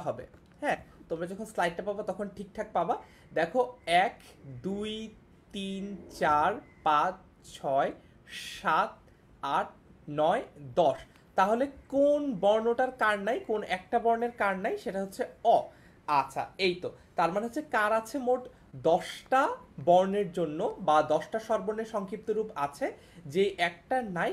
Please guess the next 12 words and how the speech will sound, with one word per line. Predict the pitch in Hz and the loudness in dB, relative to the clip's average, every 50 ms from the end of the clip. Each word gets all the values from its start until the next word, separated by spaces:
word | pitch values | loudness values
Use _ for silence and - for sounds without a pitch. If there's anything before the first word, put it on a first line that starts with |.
| - - | -4 -6
সেটা | 262 170 208 196 | -8 -8 -8 -10
হচ্ছে | 190 - - - - - - 214 175 | -6 -4 -4 -4 -2 2 4 6 6
অ। | - - - - - - - - 151 | 6 4 2 -8 -10 -10 -10 -6 -4
আমরা | 160 185 202 - - 175 | -2 0 -2 -2 0 -2
এটাও | 180 175 214 214 208 | -2 0 0 -2 -2
একটু | 214 214 175 | -4 -6 -6
লিখে | 156 156 - 165 | -6 -6 -6 -8
দেই, | 131 127 - | -8 -8 -8
ঠিক | 208 202 262 277 | -8 -8 -8 -6
আছে? | - - 165 - - - - - _ _ - - _ - - - - _ _ - - _ - - - _ - - - - - - - - - - _ - - _ _ _ - - - - - - - - - - - - | -6 -8 -10 -10 -10 -20 -20 -20 _ _ -20 -20 _ -20 -20 -20 -20 _ _ -20 -20 _ -20 -20 -20 _ -20 -20 -20 -20 -20 -20 -20 -20 -20 -20 _ -20 -20 _ _ _ -20 -20 -20 -20 -20 -20 -20 -20 -20 -20 -12 -6
তাহলে | 165 156 165 180 196 202 196 | -2 -2 -2 -2 -2 -4 -4
তোমাদের | 196 196 202 220 240 | -2 -2 0 0 0